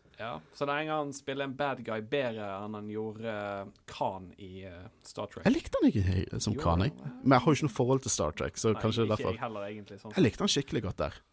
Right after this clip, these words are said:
Speaker 1: Ja.
Speaker 2: «My name is Khan!» Det var skikk-, au. Der, eh, skjedde noe i kjeven min. Men jeg liker J J Abrams sin, eh, sin, eh, s-, Star Trek-trilogi.
Speaker 1: Men Ahsoka-serien er absolutt noe å glede seg til, men det er også en serie jeg gleder meg veldig til, og det er Kenobi.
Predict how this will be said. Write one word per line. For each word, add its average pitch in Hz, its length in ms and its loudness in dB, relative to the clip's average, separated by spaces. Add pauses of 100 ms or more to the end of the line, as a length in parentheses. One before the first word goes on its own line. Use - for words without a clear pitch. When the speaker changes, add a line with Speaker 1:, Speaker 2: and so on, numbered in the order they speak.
(120)
Speaker 1:
Ja. - 120 -20 (420)
Speaker 2:
«My 98 280 2
name 104 360 0
is - 180 2
Khan!» - 800 4
Det 131 200 4
var 147 80 8
skikk-, - 340 0
au. 117 260 2 (920)
Der, 98 320 0
eh, 92 40 0
skjedde 101 240 0
noe 104 160 4
i 101 80 2
kjeven 104 260 2
min. 92 160 0
Men 427 100 2 (380)
jeg - 200 2
liker 285 200 4
J 127 140 6
J 110 160 4
Abrams 101 300 0
sin, 92 180 -2
eh, 95 320 -4
sin, 107 280 -2
eh, 104 160 -4 (280)
s-, - 180 -6
Star 104 200 4
Trek-trilogi. 98 380 2
Speaker 1:
Men 92 100 4
Ahsoka-serien 107 720 -2
er 101 100 -2
absolutt - 580 -8
noe 104 140 -8
å 101 60 -12
glede 98 180 -8
seg 104 160 -10
til, 110 220 -6
men 113 160 -4
det 110 80 -2
er 104 100 -4
også 104 220 -4
en 104 80 -8
serie 104 220 -8
jeg 104 100 -10
gleder 101 180 -8
meg 101 160 -14
veldig 87 280 -16
til, - 200 -18
og 87 80 -18
det 90 140 -14
er - 20 -18
Kenobi. - 460 -18